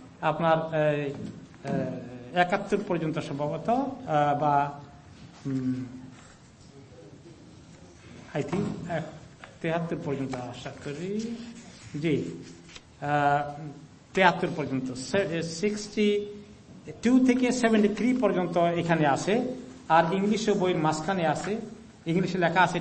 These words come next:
ট্রিটমেন্ট, বাংলা লেখা আছে চিকিৎসা দ্বিতীয় স্তর। এই রুকিয়ার আয়াতগুলো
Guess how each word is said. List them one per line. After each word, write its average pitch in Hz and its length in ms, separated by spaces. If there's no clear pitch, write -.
ট্রিটমেন্ট, 170 560
বাংলা 160 380
লেখা 156 140
আছে 170 120
চিকিৎসা 175 320
দ্বিতীয় 196 340
স্তর। 160 280
এই 226 180
রুকিয়ার 214 340
আয়াতগুলো 170 520